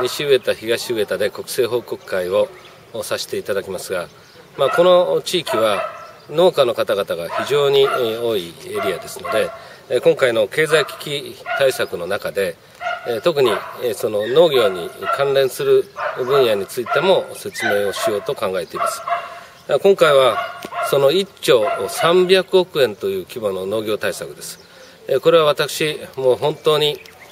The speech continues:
今まで、えー、本予算並みのこの補正予算というのは、えー、経験したことがありません。まあ、それだけ日本の食料自給率の問題、そして、えー、農業の担い手の問題等々に関しては、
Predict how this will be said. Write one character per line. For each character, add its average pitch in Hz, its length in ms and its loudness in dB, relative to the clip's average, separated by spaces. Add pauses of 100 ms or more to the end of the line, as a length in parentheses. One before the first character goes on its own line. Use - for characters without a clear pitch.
(160)
今 147 160 0
ま 147 120 4
で、 120 180 2 (400)
え - 120 0
ー、 - 20 -2
本 165 200 4
予 170 120 8
算 165 200 2
並 156 160 2
み 147 40 0
の 143 160 2
こ 139 100 2
の 123 200 4
補 123 120 -2
正 131 140 0
予 131 100 4
算 98 220 -2
と - 100 -10
い 92 100 -6
う 98 60 -4
の 90 140 -4
は、 92 180 -2 (340)
え 101 100 -6
ー、 - 40 -10
経 131 160 2
験 127 160 0
し - 60 -8
た 120 80 -2
こ 104 100 -6
と - 80 -8
が 85 80 -4
あ 87 60 -4
り 98 80 -4
ま 104 80 -4
せ 98 160 -2
ん。 - 20 -12 (400)
ま 127 60 -4
あ、 - 20 -2
そ 165 140 0
れ 165 40 0
だ 160 120 2
け 156 80 0
日 151 100 0
本 147 240 -2
の 147 240 2
食 131 280 -4
料 120 320 2
自 101 160 -12
給 123 160 -2
率 101 200 -8
の 90 80 -6
問 82 220 -10
題、 101 200 0 (380)
そ - 160 -4
し - 80 -4
て、 135 280 2
え 104 100 -6
ー、 - 20 -4
農 113 220 4
業 98 200 -2
の 95 260 -2
担 107 260 0
い 107 80 -2
手 110 100 -4
の 101 80 -2
問 98 200 -2
題 92 180 -4
等 98 200 -6
々 85 120 -6
に 80 80 -12
関 98 200 -6
し - 60 -12
て - 100 -6
は、 113 220 0